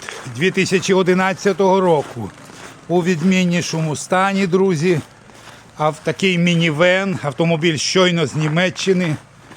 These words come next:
Розмитнений, сертифікований, готовий до постановки на нового власника. Без рижиків, без ржавчини, друзі. І цей автомобіль без єдиного підфарбування.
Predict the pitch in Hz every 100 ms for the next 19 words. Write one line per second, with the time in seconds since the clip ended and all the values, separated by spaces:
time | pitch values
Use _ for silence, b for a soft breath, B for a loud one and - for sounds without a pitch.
0 | B B B 147 170 135 180 196 190 196
1 | 196 202 196 - 185 143 180 185 170 -
2 | 180 185 196 196 151 160 160 156 151 151
3 | 151 - 151 151 - 156 147 147 156 147
4 | 123 135 135 170 170 175 175 180 175 B
5 | B B 123 196 190 190 190 160 190 196
6 | 196 135 190 180 185 147 185 180 - 190
7 | 190 165 196 180 165 170 131 B B B
8 | - 175 - 208 196 175 - 190 185 170
9 | 214 175 165 208 165 185 196 214 202 202
10 | 208 190 185 175 185 190 202 185 135